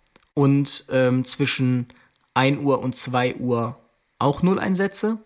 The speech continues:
Neunmal folgten auf Null-Einsätze ein Einsatz. Einmal folgten von Null-Einsätze zwei Einsätze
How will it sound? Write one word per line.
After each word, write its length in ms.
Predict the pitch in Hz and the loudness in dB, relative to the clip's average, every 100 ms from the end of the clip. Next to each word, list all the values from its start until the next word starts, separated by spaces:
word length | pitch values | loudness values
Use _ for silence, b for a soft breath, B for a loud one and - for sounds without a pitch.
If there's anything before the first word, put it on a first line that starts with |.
| b b | b b
Neunmal 880 | 139 139 175 247 143 120 123 180 240 - b b | 0 2 4 4 2 2 0 -2 -6 -12 b b
folgten 540 | - - 156 160 - 139 | -14 0 2 2 -2 -4
auf 180 | 131 131 | -4 0
Null-Einsätze 840 | 147 165 147 143 135 131 - - | 0 0 -2 -2 -2 -2 -2 -4
ein 200 | 127 139 | -4 -4
Einsatz. 680 | - 175 170 208 - - - b b - | -4 -2 -2 -4 -8 -16 -16 b b 0
Einmal 680 | 135 180 185 185 214 233 240 | 2 2 2 2 0 -6 -10
folgten 580 | - 160 165 160 - | -2 2 2 -2 -8
von 220 | 147 147 139 | -4 -2 0
Null-Einsätze 600 | 147 135 131 127 - - | 0 -2 -4 -4 -6 -8
zwei 300 | - 139 - | -2 -2 0
Einsätze 640 | 170 156 165 - 180 175 | -4 -2 -2 -2 -4 -4